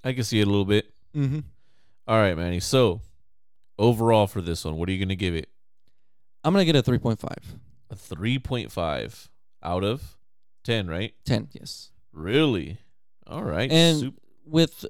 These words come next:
Speaker 2: with most of my buddies that we watched together on Discord, we kind of had a mutual agreement around that range of,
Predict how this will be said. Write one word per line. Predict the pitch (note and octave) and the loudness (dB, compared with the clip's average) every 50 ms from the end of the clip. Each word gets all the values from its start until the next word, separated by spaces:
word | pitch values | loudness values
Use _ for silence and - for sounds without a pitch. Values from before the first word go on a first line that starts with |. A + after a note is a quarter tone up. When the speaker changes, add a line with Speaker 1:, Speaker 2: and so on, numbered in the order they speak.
| - | -6
Speaker 2:
with | - D3+ D#3+ D#3+ - - - D#3+ - | -2 0 0 0 0 -2 -6 -4 -2
most | C#3+ C#3+ C#3+ D#3+ F3 - - | 0 2 4 4 2 2 0
of | F#3 | 2
my | F3 D3+ | 2 2
buddies | C3+ B2+ B2+ B2+ C3+ C3+ B2+ | 2 2 2 4 4 2 2
that | C3+ C3 A#2+ | 0 0 0
we | B2 B2 A#2+ | 0 0 0
watched | A2+ A#3 A3+ - - - - | 0 0 -2 -2 -4 -6 -4
together | B2 A#2 A#2 A#2 | -2 0 0 0
on | A2+ A2 | 0 0
Discord, | G#2+ A2+ A2 - - C#3 B2+ | -2 -4 -6 -4 -6 -4 -4
we | C#3+ C3+ | -4 -4
kind | - - D3 C#3 | -4 -6 -4 -4
of | C#3 A#2 | -4 -4
had | A#2+ B2+ B2 A#2+ | -2 0 0 2
a | A#2 | 2
mutual | A2+ A#2 A#2+ - B2+ A#2+ | 2 2 0 -2 -4 -4
agreement | - B2+ B2 A#2 A#2+ A#2 | -2 0 0 2 0 0
around | A2 A2 A2+ A2+ A2+ | 0 2 2 2 2
that | A2+ A#2 - A#2 | 2 0 0 0
range | B2 A#2 A2 A2+ A2+ G#2+ A#2 | 0 0 0 0 0 -2 -4
of, | A2 | -8